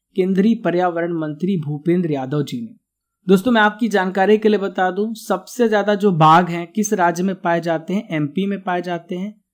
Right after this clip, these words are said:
दूसरे नंबर पर कहां पर पाए जाते हैं? कर्नाटक में। कहां पर? देखिए फ्रेंड्स, यदि आपसे पूछा जाए कि राजस्थान में कितने बाघ अभयारण्य हैं, तो यहाँ पे चार बाघ अभयारण्य है। पहला रणथंभौर है, दूसरा सरिस्का है और तीसरा है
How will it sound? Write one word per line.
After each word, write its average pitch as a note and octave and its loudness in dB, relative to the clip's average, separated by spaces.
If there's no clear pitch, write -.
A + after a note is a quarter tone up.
दूसरे F#3 2
नंबर G#3+ 0
पर G#3 -6
कहां F#3+ -8
पर G3 -6
पाए F#3+ -6
जाते F3+ -6
हैं? G#3 -8
कर्नाटक D3 -4
में। C3+ -8
कहां D#3+ -6
पर? A#3 -8
देखिए G#3 6
फ्रेंड्स, A#3+ 0
यदि G#3+ 4
आपसे A3 0
पूछा G#3+ -2
जाए G3+ -2
कि G#3 0
राजस्थान F#3 0
में G3+ -2
कितने G3 0
बाघ E3 2
अभयारण्य E3+ 0
हैं, F#3 -6
तो E3 -4
यहाँ D3+ -4
पे D#3 -2
चार E3+ 0
बाघ G3 -4
अभयारण्य F3 -2
है। F#3 -2
पहला D#3+ -2
रणथंभौर G#3+ 2
है, G3+ -6
दूसरा E3 -4
सरिस्का D#3+ -4
है F3+ -8
और D#3+ 0
तीसरा G3+ 2
है G3 -4